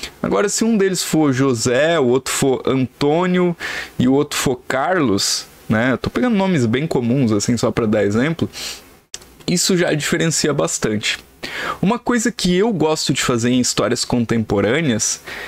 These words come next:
é pegar um nome que não seja muito comum, como esse que eu citei, mas que ao mesmo tempo não soe muito estranho. Por exemplo, ah, eu vou criar um personagem aqui, um brasileiro. É, se eu chamar ele de Juan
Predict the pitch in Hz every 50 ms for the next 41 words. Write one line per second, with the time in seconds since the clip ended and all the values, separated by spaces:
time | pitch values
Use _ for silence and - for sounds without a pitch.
0 | - - - 127 - - 208 170 196 214 254 269 240 185 143 139 147 170 214 240
1 | 254 - _ - - - - - 202 208 214 208 190 - - 233 247 285 320 269
2 | 208 196 185 - - - 160 143 127 123 135 175 226 240 - - 131 123 120 127
3 | 123 - - - 127 113 - - 110 - - 120 123 156 226 - - - - -
4 | - - - - - - - - - - - - 156 160 170 196 214 208 - -
5 | - - 208 214 214 214 214 - - - 185 190 208 220 220 208 214 - - 208
6 | 202 - 226 202 202 202 185 - - 208 196 196 190 190 202 190 - 214 202 -
7 | - - 190 170 151 143 131 117 113 110 - - - - - - _ _ _ _
8 | _ _ _ _ _ _ - 143 147 151 131 135 139 123 113 107 - 92 82 156
9 | 165 151 127 117 120 139 - - 165 165 165 - 175 160 - - 165 147 139 147
10 | 156 156 147 147 143 139 135 - - 147 151 170 170 156 143 139 160 165 175 160
11 | 170 170 143 123 120 120 117 107 101 - - - - - - - - - - -
12 | - - - - 135 139 135 131 131 123 120 - - 214 226 - 277 185 175 170
13 | 170 165 139 151 127 110 139 143 131 120 117 139 180 175 123 104